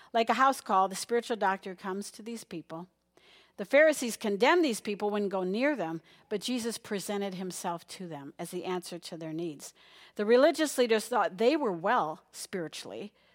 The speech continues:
They saw no need in their hearts. There wasn't anything wrong in their life as far as they were concerned. So a person must see themselves as a lost sinner in dire straits before a holy God and in need of forgiveness.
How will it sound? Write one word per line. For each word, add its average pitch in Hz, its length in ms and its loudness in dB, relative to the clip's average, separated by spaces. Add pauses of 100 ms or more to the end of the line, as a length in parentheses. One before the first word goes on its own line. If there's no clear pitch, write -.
They 233 100 0
saw 226 240 2
no 208 220 0
need 220 240 -4
in 202 100 -6
their 175 140 -8
hearts. - 480 -16 (320)
There 202 100 -12
wasn't 196 180 -8
anything 190 300 -6
wrong 175 420 -8
in 160 180 -10
their 170 180 -8
life 151 300 -12
as 190 100 -16
far 156 140 -10
as 151 120 -12
they 170 100 -8
were 202 120 -10
concerned. - 560 -16 (920)
So 196 280 -2
a - 100 -4
person 233 560 -4
must 220 420 -6
see 220 280 -6
themselves 170 600 -6
as 180 160 -8
a 175 120 -6
lost 165 440 -6
sinner 160 420 -8 (500)
in 180 160 -2
dire 170 360 -4
straits - 720 -10 (120)
before 170 320 -10
a 165 40 -8
holy 160 280 -12
God 139 320 -10 (100)
and 180 120 -6
in 170 120 -4
need 165 160 -6
of 160 80 -10
forgiveness. 156 540 -12